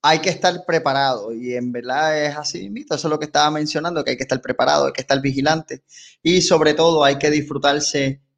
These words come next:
y la, lo que es este journey y,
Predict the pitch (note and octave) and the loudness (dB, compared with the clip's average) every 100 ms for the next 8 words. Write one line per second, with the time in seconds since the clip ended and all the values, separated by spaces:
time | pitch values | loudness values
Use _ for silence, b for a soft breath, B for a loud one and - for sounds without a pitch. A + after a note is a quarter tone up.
0 | _ - C#3 C3+ B2+ B2 B2 B2 A#2 A2 | _ 0 2 4 2 -2 -2 -2 -4 -8
1 | G#2 _ _ _ _ C3 B2+ A#2+ A#2 A#2 | -12 _ _ _ _ 4 6 6 6 6
2 | G#2+ - C#3+ C3+ C#3 B2+ C#3 D#3+ D#3 - | 4 2 4 4 4 2 4 4 0 -6
3 | - C#3 C#3 D#3+ C#3+ D3 D3+ D3+ C3+ - | -10 -14 -10 -6 -4 0 0 0 -6 -12
4 | _ _ _ _ C#3 B2+ B2+ B2 A#2+ A#2 | _ _ _ _ 0 0 0 0 -2 -4
5 | A#2 A#2 | -8 -16